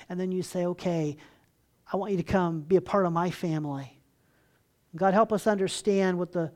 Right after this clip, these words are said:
older brother didn't understand, that you, as, as, as the Father, you have unlimited resources, and everything that you have is ours. Amen,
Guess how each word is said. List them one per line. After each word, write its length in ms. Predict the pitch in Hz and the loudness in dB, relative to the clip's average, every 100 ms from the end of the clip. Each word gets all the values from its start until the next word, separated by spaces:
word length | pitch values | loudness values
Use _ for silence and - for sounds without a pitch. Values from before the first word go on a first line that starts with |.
| - | -2
older 280 | 202 202 180 | 0 2 2
brother 320 | 185 190 180 | 2 4 2
didn't 280 | 185 202 190 | 2 0 -2
understand, 640 | 165 - - 170 165 165 | -6 -8 -4 -2 -2 -2
that 120 | 180 | -4
you, 440 | 175 190 220 185 151 - - - | -4 -2 0 -2 -4 -10 -12 -2
as, 420 | 175 165 139 - 180 | 0 -2 -6 -14 -12
as, 320 | 160 - - - | -8 -8 -10 -12
as 140 | 156 | -12
the 100 | 151 | -10
Father, 400 | 143 175 170 170 | -4 0 2 0
you 160 | 156 190 | -2 -2
have 160 | 160 | -2
unlimited 640 | 175 165 160 180 220 226 196 | -2 -2 0 0 0 -2 -2
resources, 880 | 180 175 - 165 151 - 147 139 - - - | -2 -2 -4 -8 -8 -10 -12 -12 -16 -20 -8
and 160 | 170 160 | -2 2
everything 520 | 190 214 214 208 196 | 4 4 4 0 0
that 100 | 185 | -4
you 260 | 175 190 | -2 -2
have 460 | 165 165 156 139 123 - - _ _ _ _ - | -2 -4 -4 -6 -10 -18 -20 _ _ _ _ -12
is 180 | 156 135 123 | -10 -10 -12
ours. 460 | 127 127 - - - _ _ _ _ _ _ _ _ _ _ _ _ _ _ _ - _ _ 156 | -14 -16 -18 -18 -20 _ _ _ _ _ _ _ _ _ _ _ _ _ _ _ -20 _ _ -12
Amen, 440 | 143 135 131 131 | -10 -10 -10 -12